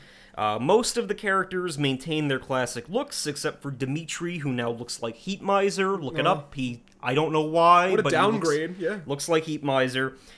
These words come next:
Speaker 1: uh, but simplified again into a G I Joe style because that's what the studio was putting out. Uh, characters like Morgan and Felicia are obviously given more G-rated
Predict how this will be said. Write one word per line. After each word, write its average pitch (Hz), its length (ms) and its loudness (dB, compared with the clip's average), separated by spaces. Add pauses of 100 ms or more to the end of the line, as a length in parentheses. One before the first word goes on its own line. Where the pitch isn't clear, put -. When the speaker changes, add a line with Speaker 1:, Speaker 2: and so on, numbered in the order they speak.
(140)
Speaker 1:
uh, 123 240 6
but 139 220 0
simplified 185 760 2
again 131 380 0
into 123 260 -4
a 127 60 -6
G 120 240 -4
I 117 100 0
Joe 120 240 -2
style 113 500 -2
because 110 320 -10
that's 110 280 -8
what 101 80 -16
the 110 80 -14
studio 110 480 -8
was 107 200 -12
putting 113 380 -10
out. 110 240 -6 (320)
Uh, 98 160 -4
characters 190 540 2
like 143 160 2
Morgan 143 440 2
and 123 160 -2
Felicia 190 440 -2
are 147 240 4
obviously 135 500 0
given 127 300 -4
more 127 240 -6
G-rated 123 840 -6